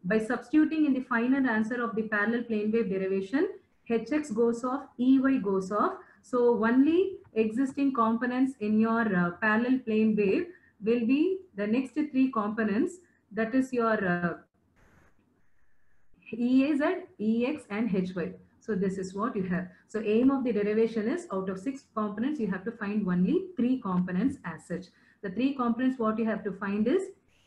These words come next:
E X, E Z, and your H Y. Okay, so now what we are going to do is, uh, from the previous equation, I am forming a, what is that? Uh, I am forming a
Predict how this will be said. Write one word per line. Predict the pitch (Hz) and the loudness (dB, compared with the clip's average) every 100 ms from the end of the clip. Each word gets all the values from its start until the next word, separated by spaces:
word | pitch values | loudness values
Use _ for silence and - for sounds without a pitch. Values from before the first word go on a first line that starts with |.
| _ | _
E | 208 214 220 262 | -2 2 2 2
X, | 381 - _ _ | -2 -6 _ _
E | 208 208 214 196 | -6 0 2 2
Z, | 208 311 - 185 | 2 -2 -4 -6
and | 170 175 | -6 -2
your | 226 262 | -2 -2
H | 185 170 - | -4 -6 -6
Y. | 170 156 - _ _ - | -8 -8 -10 _ _ -8
Okay, | 196 359 - - - | -4 -4 -4 -10 -12
so | 269 | -4
now | 247 294 | -2 0
what | 311 254 294 | 0 -2 -2
we | 269 | -2
are | 240 | -2
going | 196 214 233 | 0 -2 -2
to | 220 | -2
do | 185 233 | 0 0
is, | 180 160 294 370 - - - | 0 -2 -2 -4 -12 -18 -6
uh, | 208 208 302 208 302 - | -2 0 0 0 -2 -2
from | 277 339 | -2 0
the | 359 | 0
previous | - 269 269 277 269 | 0 0 0 -2 -2
equation, | 220 220 226 190 185 190 269 339 | -2 -2 0 0 -2 -2 -2 -2
I | 202 | -4
am | 214 302 302 | -4 -4 -4
forming | 214 202 220 233 175 | -4 0 2 2 2
a, | 202 359 - _ - | 0 -2 -8 _ -8
what | 208 220 | -4 -2
is | 254 | -2
that? | 202 180 180 | -2 -4 -4
Uh, | 160 151 - _ | -8 -10 -14 _
I | 202 208 | -4 -2
am | 214 | 0
forming | 226 226 254 254 214 | 0 0 2 0 0
a | 269 | -2